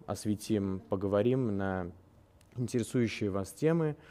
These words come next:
Э, вот, э, обязательно используйте эту возможность. Э, э, эксперты открыты к диалогу люди, соответственно,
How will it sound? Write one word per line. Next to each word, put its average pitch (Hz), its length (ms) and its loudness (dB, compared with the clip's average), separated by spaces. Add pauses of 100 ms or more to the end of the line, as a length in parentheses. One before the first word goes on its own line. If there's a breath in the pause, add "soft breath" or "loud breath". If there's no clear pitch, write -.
(260 loud breath)
Э, 101 180 0
вот, 98 400 0
э, 92 420 -2
обязательно 104 520 2
используйте 101 480 0
эту 95 160 -2
возможность. 127 840 0
Э, 98 360 2 (380 loud breath)
э, 90 440 -2
эксперты 95 800 0 (380)
открыты 123 760 4
к 104 100 -4
диалогу 98 500 2
люди, 147 540 0
соответственно, 104 720 -4